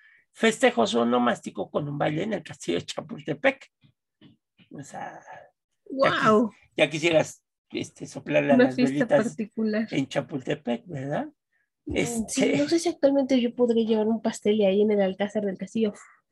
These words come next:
Speaker 2: soplarle a mis velitas, no sé si está permitido. No lo hagan a menos que se cercioren que esté permitido, por
Speaker 1: Pues
Speaker 2: favor.
Speaker 1: no, no está permitido, Gina, obviamente.
Speaker 2: No lo hagan.
Speaker 1: No lo hagan. El Club Smart Set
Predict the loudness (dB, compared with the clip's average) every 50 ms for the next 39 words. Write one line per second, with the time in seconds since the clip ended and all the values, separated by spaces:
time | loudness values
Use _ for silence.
0 | _ _ _ _ _ -8 -8 -4 -2 0 0 0 2 0 0 0 -2 -2 -4 -6
1 | -4 -4 -4 -4 -2 -2 -2 -2 -4 -4 -4 -6 -6 -6 -6 -6 -4 -4 -6 -6
2 | -6 -8 -10 -10 -8 -8 -8 -10 _ _ _ _ _ _ _ _ _ _ _ -2
3 | 0 0 2 2 4 4 2 2 0 0 0 0 0 0 0 0 -2 -4 -6 -8
4 | -10 -10 -10 -10 -10 -8 -8 -8 -6 -4 -2 -2 -2 -2 -4 -6 -10 -10 _ -12
5 | -8 -6 -4 -4 -2 -4 -4 -6 -6 -6 -6 -4 -6 -2 2 4 4 4 4 4
6 | 2 2 2 0 0 0 -2 -2 -2 -4 -6 -6 -6 -8 -10 -8 -8 -8 -8 -8
7 | -10 -12 -16 -16 -18 -18 -20 -20 -20 _ -10 -8 -6 -6 -6 -4 -2 0 2 2
8 | 2 2 2 2 2 2 2 0 -2 -4 -8 _ _ _ -8 -4 -4 -4 -4 -4
9 | -8 -10 -12 -14 -18 -20 _ _ _ _ _ _ _ _ _ _ -20 _ _ _
10 | _ _ _ _ _ _ _ _ 0 0 0 0 0 2 4 4 4 4 4 2
11 | 2 4 4 6 6 6 6 4 0 -4 _ _ -16 -12 -6 0 2 2 2 2
12 | -2